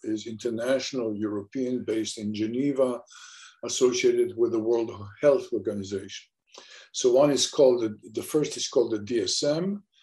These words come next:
and the latter is called the I C D, the International Classification of Diseases. Uh, so, uh, when a new, uh, version, edition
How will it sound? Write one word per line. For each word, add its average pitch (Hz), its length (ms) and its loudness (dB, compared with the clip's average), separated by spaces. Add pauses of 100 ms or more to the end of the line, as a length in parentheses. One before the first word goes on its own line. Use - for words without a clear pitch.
(340)
and 147 140 -6
the 143 80 4
latter 139 440 6
is 120 120 2
called 120 280 0
the 117 120 -6
I 113 200 -4
C 110 260 -6
D, 127 200 0
the 113 160 -4
International 117 600 -6
Classification 107 1080 -8
of 98 120 -20
Diseases. 107 720 -10 (840)
Uh, 131 580 6
so, 156 460 2 (160)
uh, 131 520 -2 (200)
when 147 420 0
a 143 100 2
new, 180 760 6 (400)
uh, 131 760 0
version, 131 640 2 (1200)
edition 120 680 -2